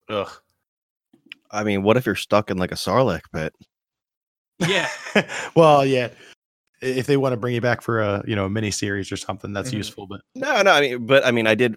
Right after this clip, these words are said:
Speaker 2: I have read a few of the extended
Speaker 1: <laughs>
Speaker 2: universe that doesn't
Speaker 3: Yeah,
Speaker 2: exist
Speaker 3: no, good
Speaker 2: anymore.
Speaker 3: stuff.
Speaker 2: They saw, like, Pit, you know, y-, you're basically being digested for,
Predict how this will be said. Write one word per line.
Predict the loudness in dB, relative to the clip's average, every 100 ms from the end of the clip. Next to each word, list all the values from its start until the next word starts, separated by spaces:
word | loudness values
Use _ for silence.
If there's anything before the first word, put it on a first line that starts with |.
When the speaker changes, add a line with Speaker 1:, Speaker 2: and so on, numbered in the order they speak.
| -2
Speaker 2:
I | 2
have | 2 2
read | 0 -2
a |
few | 0 0
of | 2
the | 0
extended | -6 -6 -6 -6 -10 -12
Speaker 1:
<laughs> | -16 -10
Speaker 2:
universe | -8 -6 -8 -8
that | -10
doesn't | 0
Speaker 3:
Yeah, | 2 2
Speaker 2:
exist | 0 -2
Speaker 3:
no, |
good | -2
Speaker 2:
anymore. | 0 -2
Speaker 3:
stuff. | 0 -2 -4 _
Speaker 2:
They | -4
saw, | 2 4
like, | 4 0
Pit, | -4 -6 -6 _ _
you | -12
know, | -10 -10 -12 _ -14
y-, | -12 -10
you're | -6 -6 -6
basically | -4 -4 -4 -8
being | -6 -6 -6 -6
digested | -6 -6 -6 -8 -10 -14
for, | -12 -10 -8 -8 -12 -14 -18